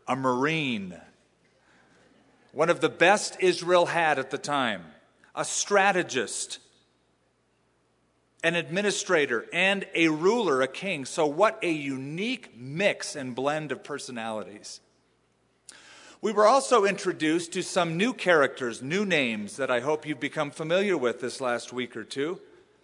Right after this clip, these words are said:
Abner, Joab, Abishai, his brother Asahel, Ishbosheth, the son of Saul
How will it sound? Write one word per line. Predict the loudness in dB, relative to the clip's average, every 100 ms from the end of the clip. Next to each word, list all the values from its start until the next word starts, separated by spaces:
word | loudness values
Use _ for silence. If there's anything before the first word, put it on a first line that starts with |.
| _ _ _
Abner, | 0 0 0 0 0 -2 -16 -20 _ _ _ _ _ _
Joab, | -4 0 4 4 4 0 -8 -20 -20 _ _ _ _ _ _ _
Abishai, | -2 0 2 0 4 4 4 0 -4 -12 -20 _ _ _ _ _ _ _ _ _
his | -8 0
brother | 2 4 2 4
Asahel, | 2 2 0 -2 -2 -2 0 0 -2 -8 -16 -20 _ _ _ _ _ _ _ _ _ _ _ _ _ _ _ _ _
Ishbosheth, | 2 2 2 -2 2 2 2 0 2 2 0 -8 -20 _ _ -16
the |
son | -10 -4 -4
of | -4
Saul | -4 -2 0 -2 -6 -16 -20